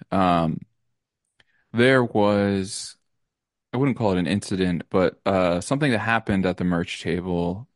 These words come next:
to someone in, uh, what's the town by Albany that we went to? Troy.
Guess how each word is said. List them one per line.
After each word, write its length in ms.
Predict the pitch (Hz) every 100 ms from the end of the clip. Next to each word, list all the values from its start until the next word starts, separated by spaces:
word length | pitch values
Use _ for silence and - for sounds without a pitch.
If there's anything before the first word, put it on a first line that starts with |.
| _ -
to 100 | 107
someone 540 | - 92 87 85 85
in, 320 | - 90 82
uh, 360 | 78 71 64 101 - _ _ _ _ _ _ _ _ _ _ _ _ _ _ _ _ _ _ -
what's 240 | 143 -
the 80 | 143
town 520 | - 131 131 131 123
by 180 | 113 113
Albany 400 | 98 113 117 113
that 100 | 110
we 80 | 107
went 160 | 110 107
to? 100 | -
Troy. 400 | - 110 95